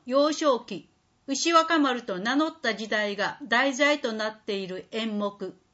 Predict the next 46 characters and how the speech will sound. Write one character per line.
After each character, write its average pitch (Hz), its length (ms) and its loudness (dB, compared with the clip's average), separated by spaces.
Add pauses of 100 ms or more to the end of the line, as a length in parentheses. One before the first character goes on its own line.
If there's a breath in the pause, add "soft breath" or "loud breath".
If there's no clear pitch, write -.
(720)
武 214 80 -8
蔵 302 320 4
坊 311 240 6
弁 302 280 8
慶 196 260 -2
と - 260 -8 (160)
牛 254 200 -4
若 311 260 2
丸 262 240 2
が 180 160 -2
出 208 200 0
会 302 60 2
っ 311 100 -2
た 240 140 -2
話 240 380 -2
と 240 100 -4
し 240 80 -10
て 214 80 -6
有 220 300 -4
名 214 240 -6
な 196 300 -4 (480 soft breath)
橋 269 80 0
弁 311 260 2
慶 220 260 0
と - 240 -8 (460 soft breath)
鞍 302 180 2
馬 302 160 4
山 285 320 4
の 247 260 -4
大 330 260 2
天 311 280 2
狗 226 140 -6
と 175 240 -4
牛 254 200 -4
若 311 280 2
丸 240 240 0
の 196 160 -6
絆 277 520 0
を 262 100 2
描 247 280 2
い 220 80 -4
た - 240 -10 (600 loud breath)
鞍 285 180 6
馬 302 180 4
天 262 300 0
狗。 151 160 -10